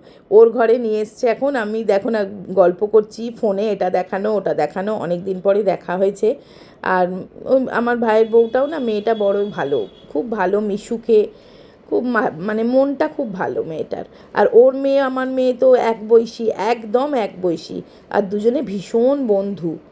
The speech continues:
তো দেখো, আমরা একটু গল্প করছি দুপুরবেলা, তা জিম্মা ছবিটা তুলেছে, ভিডিওটা তুলেছে যে, "তুমি আর মামাই গল্প করছিলে,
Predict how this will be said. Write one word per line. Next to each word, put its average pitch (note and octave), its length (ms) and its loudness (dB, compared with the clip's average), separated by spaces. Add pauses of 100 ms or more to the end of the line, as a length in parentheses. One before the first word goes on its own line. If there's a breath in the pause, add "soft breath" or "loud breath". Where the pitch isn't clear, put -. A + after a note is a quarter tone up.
(500 loud breath)
তো A3 120 6
দেখো, G3+ 260 -2
আমরা G3+ 260 -2
একটু G#3+ 280 -8
গল্প E3 380 2
করছি A3+ 340 2
দুপুরবেলা, G#3+ 500 -2
তা A3+ 100 2
জিম্মা G3+ 400 -4
ছবিটা G3 440 0
তুলেছে, F3+ 480 -2
ভিডিওটা F#3+ 440 0
তুলেছে F3+ 440 -4
যে, F3 100 -2
"তুমি F#3 300 -6
আর F#3 80 -2
মামাই F#3+ 340 -4
গল্প F#3 360 2
করছিলে, A#3+ 520 -4